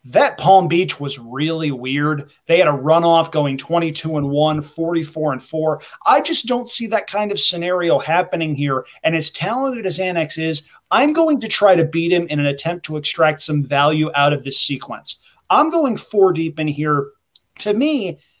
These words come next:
one of the more impressive last out efforts in this field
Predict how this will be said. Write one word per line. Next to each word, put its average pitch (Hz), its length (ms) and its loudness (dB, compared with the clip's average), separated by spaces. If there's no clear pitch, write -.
one 208 180 4
of 320 100 0
the 262 80 0
more 240 200 2
impressive 180 520 0
last 180 360 2
out 156 120 4
efforts 180 360 0
in 165 80 -6
this 147 180 -4
field 170 420 -4